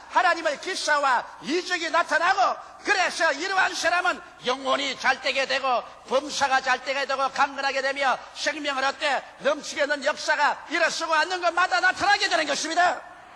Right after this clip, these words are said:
무엇이라든지 이 과정은 통과합니다. 타락한 인생이 예수를 믿고 하나님께 나와서 축복을 받을 때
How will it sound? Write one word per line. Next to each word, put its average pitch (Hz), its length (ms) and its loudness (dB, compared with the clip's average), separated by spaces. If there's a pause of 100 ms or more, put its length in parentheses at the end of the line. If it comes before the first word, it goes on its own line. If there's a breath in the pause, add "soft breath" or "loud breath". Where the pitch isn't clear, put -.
(1300)
무엇이라든지 160 840 -10 (760)
이 151 120 -12
과정은 139 580 -6
통과합니다. 123 640 -16 (1040 loud breath)
타락한 185 520 4
인생이 175 500 -6 (1080)
예수를 196 440 -2
믿고 190 440 -2 (240)
하나님께 196 400 2
나와서 190 360 2
축복을 214 340 -4
받을 196 220 2
때 165 280 -4